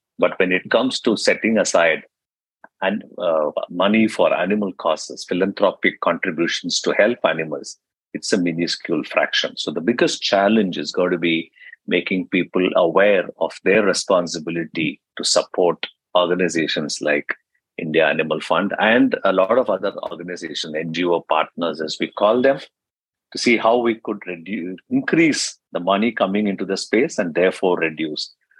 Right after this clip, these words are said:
animal suffering. That would be, in my opinion, the biggest challenge. The second biggest challenge for us would be to find the right kind of talent to join the sector, right?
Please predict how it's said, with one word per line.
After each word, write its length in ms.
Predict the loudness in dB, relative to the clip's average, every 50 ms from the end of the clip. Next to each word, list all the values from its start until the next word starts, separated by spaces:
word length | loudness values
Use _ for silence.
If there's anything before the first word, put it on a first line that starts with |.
| _ _
animal 340 | -2 0 0 -2 -4 -6 -6
suffering. 180 | -4 -4 0 0
That 160 | 0 2 2
would 120 | 0 2
be, 360 | 4 4 4 4 2 0 -4 -6
in 100 | -2 0
my 180 | 2 4 4
opinion, 580 | 4 4 2 0 0 0 0 2 0 0 -2 -6 -8 -10 -12 -12 -12 -12 -16 -18 -10
the 140 | -8 -6 -4 -4
biggest 380 | -4 -2 -2 -2 -2 -2 -2
challenge. 540 | 0 2 4 4 2 2 -2 -4 -6 -8 -10 _ _ _ _ _ _ _ _ _ _ _ _
The 80 | -4 -2
second 440 | 2 2 2 4 4 2 2 2 0
biggest 400 | -2 -2 0 0 -2 -2 0 2
challenge 560 | 4 4 4 4 0 -4 -8 -8 -10 -12 -12 _ _ _ -4
for 120 | -2 0
us 240 | 0 -2 -2 -8 -8 -8
would 180 | -8 -8 -4
be 380 | 0 0 2 2 2 0 -2 -6 -10
to 80 | -10 -6
find 400 | 0 2 2 4 4 2 2 2
the 100 | 2 4
right 240 | 4 2 0 -2 _ -4
kind 260 | -2 -2 -2 -2 -4
of 100 | -6 -8 _ _ _ -2
talent 500 | 0 0 2 2 0 -2 -4 -6 -12 -16 -14 _ -12
to 60 | -10
join 540 | -6 -2 2 4 4 4 4 2 0 -4 -6
the 80 | -6 -6
sector, 460 | -2 0 0 -2 -2 -2 -2 -2 -2 -2 _ _ _ _ -8
right? 160 | -6 -6 -6